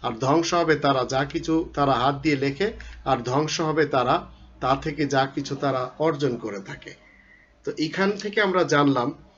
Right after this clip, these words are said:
অনেক লোক এই পৃথিবীতে রয়েছে, তারা বলে যাচ্ছে, "আমার এই গ্রন্থটি পড়লে শান্তি আসবে।" শান্তি মানে হচ্ছে ইসলাম। আমার এই গ্রন্থের ভিতরে শান্তির ফয়সালাও রয়েছে। শান্তির ফয়সালা মানে দ্বীন ইসলাম।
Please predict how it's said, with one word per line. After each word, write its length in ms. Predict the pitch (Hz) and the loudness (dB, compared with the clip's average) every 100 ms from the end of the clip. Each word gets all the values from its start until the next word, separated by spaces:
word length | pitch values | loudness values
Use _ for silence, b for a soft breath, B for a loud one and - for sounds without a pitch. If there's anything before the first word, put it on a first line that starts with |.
| _ - | _ -2
অনেক 360 | 139 185 220 214 | 4 6 4 2
লোক 180 | 196 | 2
এই 120 | 185 165 | 4 4
পৃথিবীতে 600 | 160 190 190 185 185 147 | 4 2 0 -2 2 4
রয়েছে, 340 | 139 143 196 | 4 2 0
তারা 280 | 185 160 147 | 0 2 2
বলে 280 | 139 170 170 | 2 2 2
যাচ্ছে, 300 | 175 - 165 | -2 0 0
"আমার 300 | 139 156 160 | 2 2 2
এই 80 | |
গ্রন্থটি 680 | 143 139 170 170 175 175 180 180 B B B - - - | 0 0 2 0 -2 -2 -2 -4 B B B -14 -2 10
পড়লে 400 | 190 214 220 214 | 10 10 6 4
শান্তি 440 | 175 156 139 127 | 4 2 2 -2
আসবে।" 360 | 104 - 65 - - - - - - - - - - - - | -2 -8 -12 -16 -18 -20 -20 -20 -20 -20 -20 -20 -20 -14 0
শান্তি 400 | 165 196 196 165 | 2 2 2 2
মানে 260 | 151 156 | 4 4
হচ্ছে 280 | 143 139 135 | 4 0 -4
ইসলাম। 420 | 117 120 104 - - - - - - | -4 -6 -8 -14 -18 -20 -20 -16 -2
আমার 260 | 143 170 | 2 4
এই 100 | 175 | 4
গ্রন্থের 480 | 143 156 180 185 185 | 2 2 2 0 -4
ভিতরে 340 | 196 196 196 | -2 0 0
শান্তির 440 | 156 147 147 151 135 | 0 0 0 -2 -2
ফয়সালাও 540 | 151 139 151 135 123 | 0 0 0 -2 -4
রয়েছে। 360 | 101 101 - - - - _ _ _ _ _ _ _ _ - - - _ _ _ _ _ _ _ | -6 -8 -8 -10 -16 -20 _ _ _ _ _ _ _ _ -20 -20 -20 _ _ _ _ _ _ _
শান্তির 520 | - - 165 190 220 202 | -8 2 2 2 -2 0
ফয়সালা 500 | 180 180 170 180 180 | 4 4 4 2 4
মানে 280 | 175 185 | 4 2
দ্বীন 400 | 185 139 156 143 | 0 -2 2 4
ইসলাম। 460 | 127 - 117 95 | 4 0 -6 -12